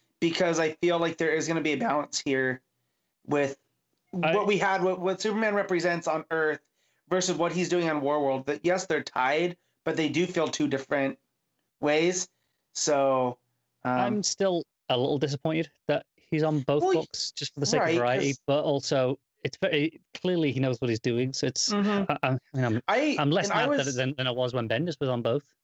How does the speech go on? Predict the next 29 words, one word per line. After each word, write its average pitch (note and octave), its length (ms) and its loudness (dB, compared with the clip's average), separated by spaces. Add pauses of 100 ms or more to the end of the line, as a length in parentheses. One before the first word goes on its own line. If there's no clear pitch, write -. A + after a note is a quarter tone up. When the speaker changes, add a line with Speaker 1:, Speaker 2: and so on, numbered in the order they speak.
(360)
Speaker 1:
Right. E3+ 280 -2 (260)
So, A3+ 220 0
like, A3+ 320 0
I, G#3 540 2 (680)
going B3+ 220 2
in B3+ 60 0
when A#3 140 0
Bendis F#3 280 0
was F#3 100 -6
taking E3 260 -2
over, D#3 220 0
I D#3+ 80 2
was D3+ 100 -2
very D3 320 -2
into D3 320 -2
it. F3+ 260 0 (320)
But - 120 -2
even G#3+ 240 2
after G3+ 240 0
the F#3 80 2
Man D#3+ 180 2
of D3+ 80 -2
Steel D3+ 220 0
mini, D#3+ 320 0
I - 20 2
was D3+ 100 -2
kinda D3+ 200 0
like, D3 260 -2
"Okay, G3+ 560 2